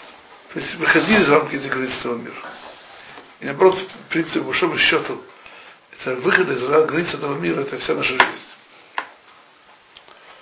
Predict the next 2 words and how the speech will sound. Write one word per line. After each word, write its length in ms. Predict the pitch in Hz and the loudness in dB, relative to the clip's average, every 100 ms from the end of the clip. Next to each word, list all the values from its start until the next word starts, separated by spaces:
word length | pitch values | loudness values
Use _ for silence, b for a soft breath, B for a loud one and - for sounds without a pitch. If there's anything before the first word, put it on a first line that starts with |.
| - - - - - - - - - - - - - - - - - - - - - - - - - - - - - - - - - - - - - _ - B B B - | -20 -20 -20 -20 -20 -20 -18 -18 -18 -20 -20 -20 -20 -20 -20 -20 -20 -20 -18 -16 -18 -18 -20 -20 -20 -20 -20 -20 -20 -20 -20 -20 -20 -20 -18 -18 -20 _ -20 B B B 0
Теперь 160 | 214 | 4
давайте 540 | 180 180 165 165 143 | 10 10 10 4 2